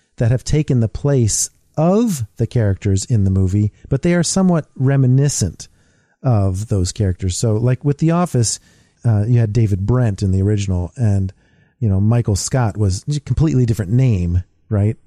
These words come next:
But still felt the same way. Same thing is going on here. New names, new faces, but definitely inspired by the original.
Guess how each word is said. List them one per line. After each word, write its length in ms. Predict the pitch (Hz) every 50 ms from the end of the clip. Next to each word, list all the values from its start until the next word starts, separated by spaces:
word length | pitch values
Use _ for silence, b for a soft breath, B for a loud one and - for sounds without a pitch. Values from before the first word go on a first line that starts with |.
| _ _
But 240 | 120 120 110 - -
still 460 | - - - 135 123 110 107 101 98
felt 420 | 95 - - - - 117 104 -
the 80 | - 104
same 220 | - - 101 95
way. 160 | 95 87 80 92
Same 300 | - - 143 143 139 127
thing 320 | - 127 113 113 110 110 -
is 160 | 131 120 107
going 240 | - 104 104 98 95
on 160 | 92 92 90
here. 460 | 90 - 123 117 110 101 95 92 87 b b b b b b b b b b -
New 180 | 135 143 151 147
names, 400 | 139 135 131 131 127 127 117 113
new 120 | 127 123
faces, 480 | - - 117 110 107 - - 107 101 101
but 280 | 98 101 95 90 - _ _ _ _ 277 _ _ -
definitely 380 | 120 117 104 - - 98 95 92
inspired 640 | 92 85 - - - - 95 95 101 92 87 90 85
by 160 | 90 90 87
the 120 | 92 87
original. 440 | 80 87 87 - 85 78 80 87